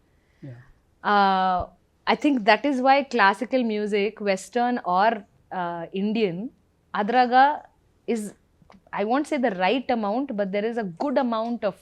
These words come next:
Speaker 2: myth and there is good amount of technical knowledge. And it bridges both of them seamlessly. And we have to see that in folk. ನಾವ್ ಅದನ್ ಮತ್ತೆ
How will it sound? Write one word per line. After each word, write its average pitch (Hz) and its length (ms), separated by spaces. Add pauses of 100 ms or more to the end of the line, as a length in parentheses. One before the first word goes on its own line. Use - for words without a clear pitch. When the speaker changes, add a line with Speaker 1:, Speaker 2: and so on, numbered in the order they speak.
(140)
Speaker 2:
myth 247 320 (720)
and 190 160
there 190 120
is 180 140
good 214 180
amount 180 340
of 180 120 (100)
technical 175 460
knowledge. 135 400 (720)
And 220 140
it 190 180
bridges 247 440
both 175 240
of 170 120
them 147 160 (120)
seamlessly. 185 640 (800)
And 240 180
we 262 120
have 262 200
to 330 120
see 311 260
that 262 260
in 196 180
folk. 143 300 (840)
ನಾವ್ 240 180
ಅದನ್ 247 260
ಮತ್ತೆ 269 400